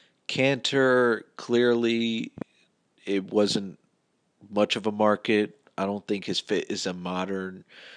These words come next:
fit in today's N B A. So I think that already limited things a bit. And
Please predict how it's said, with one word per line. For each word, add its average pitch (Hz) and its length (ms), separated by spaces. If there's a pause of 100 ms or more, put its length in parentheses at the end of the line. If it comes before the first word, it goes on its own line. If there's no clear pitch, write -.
(140)
fit - 520
in 98 120
today's 98 480
N 98 160
B 101 300
A. 98 340 (360)
So 101 520
I 101 80
think 101 200
that 101 160
already 98 320
limited 101 560
things 110 320
a - 20
bit. 107 560 (540)
And 95 480